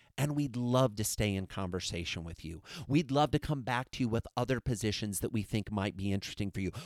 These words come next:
We'd love if you continue to stay in communication with us about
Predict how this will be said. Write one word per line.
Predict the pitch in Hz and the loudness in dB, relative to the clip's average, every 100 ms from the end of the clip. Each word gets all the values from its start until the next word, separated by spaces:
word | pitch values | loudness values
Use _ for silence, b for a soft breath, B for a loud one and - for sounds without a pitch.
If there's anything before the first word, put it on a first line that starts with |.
| - | 4
We'd | 147 143 | 4 6
love | 143 147 | 4 4
if | 147 131 | 0 0
you | 147 | -4
continue | - 143 - 151 156 | -2 -4 -2 -4 -4
to | 135 | -6
stay | - 151 147 | -2 0 0
in | |
communication | 143 156 151 147 151 - 147 | -2 0 0 2 2 2 0
with | 139 | 4
us | 202 196 | 4 4
about | 131 120 117 | 4 6 4